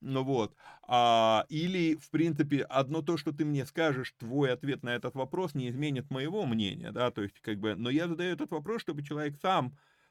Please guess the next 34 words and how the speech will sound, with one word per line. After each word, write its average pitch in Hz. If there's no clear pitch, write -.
а, 123
скажем 147
так, 147
очнулся, 160
осознал 156
и 139
очнулся. 139
И 147
всеведущий 151
делает 208
точно 170
так 123
же. 87
Всеведущий 233
знает, 190
где 156
Адам 165
находится, 151
но 147
он 143
задаёт 147
вопрос, 151
чтобы 143
Адам 127
осознал 135
и 120
очнулся. 135
И, 160
в 147
принципе, 247
мы 170
с 165
вами 170
видим 170